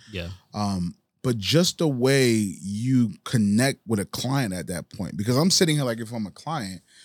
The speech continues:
Speaker 2: like, I'm, I'm authentically connected with you,
Speaker 1: Mm-hmm.
Speaker 2: and I wanna know more,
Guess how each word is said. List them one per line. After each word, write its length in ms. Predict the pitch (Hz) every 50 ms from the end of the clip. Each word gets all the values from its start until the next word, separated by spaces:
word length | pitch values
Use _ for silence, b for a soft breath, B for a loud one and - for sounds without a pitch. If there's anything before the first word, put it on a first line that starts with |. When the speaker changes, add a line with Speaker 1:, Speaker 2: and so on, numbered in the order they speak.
| b b b
Speaker 2:
like, 80 | 110 117
I'm, 240 | 135 135 131 113 _ _ _ _ _ -
I'm 200 | 131 135 135 -
authentically 920 | - 117 127 113 - - - 151 156 143 - 143 - - 127 123 117 107 -
connected 540 | - - 120 120 127 123 - - 107 95 82
with 180 | 71 67 - -
you, 60 | 104
Speaker 1:
Mm-hmm. 320 | 110 131 165 185 180 - -
Speaker 2:
and 80 | 107
I 80 | 110 110
wanna 420 | 107 101 92 104 123 135 131 127 113
know 180 | 110 110 107
more, 480 | 104 101 107 113 117 107 98 90 90